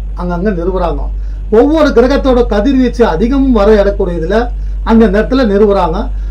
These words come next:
அந்தந்த கோயிலுக்கு ஒவ்வொருத்தருக்கும் ஒரு தசை, சனி தசை நடந்ததுன்னா திருநள்ளார் போலாம்,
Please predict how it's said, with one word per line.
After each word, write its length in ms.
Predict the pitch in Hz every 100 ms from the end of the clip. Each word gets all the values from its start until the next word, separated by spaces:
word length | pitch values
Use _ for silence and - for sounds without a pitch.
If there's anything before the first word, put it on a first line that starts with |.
| -
அந்தந்த 340 | 269 302 294 294
கோயிலுக்கு 520 | 285 311 302 302 294
ஒவ்வொருத்தருக்கும் 640 | 262 269 240 277 277 269
ஒரு 120 | 233
தசை, 260 | 220 226 240
சனி 220 | 220 254
தசை 220 | 240 233
நடந்ததுன்னா 420 | 220 220 247 277 247
திருநள்ளார் 520 | 233 240 220 214 185
போலாம், 460 | 180 180 220 -